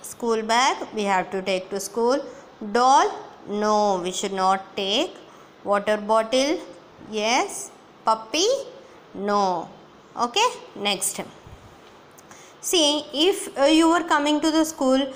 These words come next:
we would have lot of, uh, enjoyment in the school, right? Now, listen carefully the lesson.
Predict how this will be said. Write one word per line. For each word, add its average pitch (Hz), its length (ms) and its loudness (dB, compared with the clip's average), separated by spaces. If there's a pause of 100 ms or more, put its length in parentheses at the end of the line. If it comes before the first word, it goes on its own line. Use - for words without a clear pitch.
(280)
we 294 120 0
would 294 140 2
have 277 280 2
lot 262 400 2
of, 285 260 2
uh, 254 440 6
enjoyment 269 640 2
in 262 140 2
the 233 100 2
school, 196 400 0 (140)
right? 427 180 4 (480)
Now, 285 480 2 (140)
listen 302 400 4
carefully 247 560 -2
the 254 140 0
lesson. 226 420 2